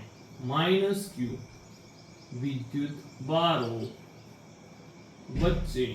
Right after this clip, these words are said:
ટુ એ અંતર ધરાવતો એક વિદ્યુત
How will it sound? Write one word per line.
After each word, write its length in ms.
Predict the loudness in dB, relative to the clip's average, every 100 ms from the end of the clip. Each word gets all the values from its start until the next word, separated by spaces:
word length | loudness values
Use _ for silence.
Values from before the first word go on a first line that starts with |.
| -8 -16 -20 -20 -20 -20 -20
ટુ 220 | -12 -4 0 4
એ 120 | 6 4 0 -6 -14 -20 -20 -20 -20 -20 -20 -20 -20 -20 -20 -20 -20 -20 -20 -20 -20 -18 -2
અંતર 520 | 2 4 4 2 2 -2 -12 -18 -20 -20 -20 -20 -20 -20 -20 -20 -20 -20 -20 -20 -20 -20 -20 -20 -18 -12 -2
ધરાવતો 720 | -2 0 0 -2 -4 -2 -2 -2 -8 -16 -20 -20 -20 -20 -20 -20 -20 -20 -20 -20 -20 -20 -20 -20 -20 -20 -20 -20 -20 -20 -20 2
એક 380 | 4 4 0 -10 -20 -20 -20 -20 -20 -20 -20 -20 -20 -20 -20 -20 -20 -20 -20 -20 -20 -20 -20 -20 -14 -4
વિદ્યુત 640 | -2 -2 -4 -2 0